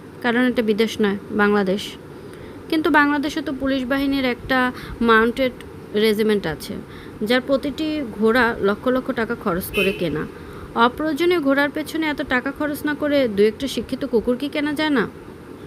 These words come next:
এসব আমাকে বলছেন কেন ভাই? আমি সামান্য ব্যক্তি। এসব কর্তা ব্যক্তিদের বলেন।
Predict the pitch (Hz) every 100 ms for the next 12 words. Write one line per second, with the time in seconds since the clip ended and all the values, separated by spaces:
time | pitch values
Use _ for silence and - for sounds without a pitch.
0 | - - - - - 277 311 277 240 262
1 | 262 226 208 226 208 196 190 196 226 -
2 | 240 247 262 240 233 208 180 170 - 190
3 | - - - - 285 320 - 277 277 285
4 | 302 - 294 269 196 185 190 247